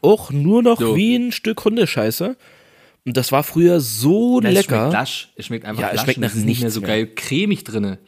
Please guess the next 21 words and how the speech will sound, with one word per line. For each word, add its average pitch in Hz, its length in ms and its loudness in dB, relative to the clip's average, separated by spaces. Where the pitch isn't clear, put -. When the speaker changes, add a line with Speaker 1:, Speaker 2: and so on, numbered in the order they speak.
Speaker 2:
Die 113 120 -14
Creme 220 400 -4
da 214 60 -2
Speaker 1:
Alles 117 160 -2
Speaker 2:
drinne, 107 140 -2
Speaker 1:
weg. 98 100 -6
Speaker 2:
die 131 160 -8
so 180 180 -10
geil 196 280 -6
war. 127 120 -6
Speaker 1:
Alles 104 300 -4
Speaker 2:
Weißt 110 140 -4
du, - 40 -6
du 156 100 -4
hast 143 100 -4
Speaker 1:
weg. - 40 -8
Speaker 2:
das 190 120 -6
so - 60 -12
abgeknabbert, 202 600 -6
so - 120 -10
außen 190 340 -8